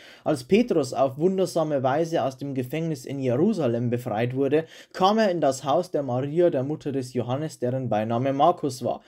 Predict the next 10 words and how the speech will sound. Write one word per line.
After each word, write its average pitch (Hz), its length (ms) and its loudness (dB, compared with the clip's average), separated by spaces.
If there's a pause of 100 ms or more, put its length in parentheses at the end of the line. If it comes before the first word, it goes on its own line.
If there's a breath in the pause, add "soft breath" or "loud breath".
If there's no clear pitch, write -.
(220 soft breath)
Apostelgeschichte 131 840 -4
zwölf 127 400 2
zwölf. 156 420 2 (300 soft breath)
Später 175 400 4
begleitete 160 520 -2
Johannes 156 480 -4
Markus, 135 680 -2
Paulus 147 440 4
und 123 280 -10
Barnabas 143 680 2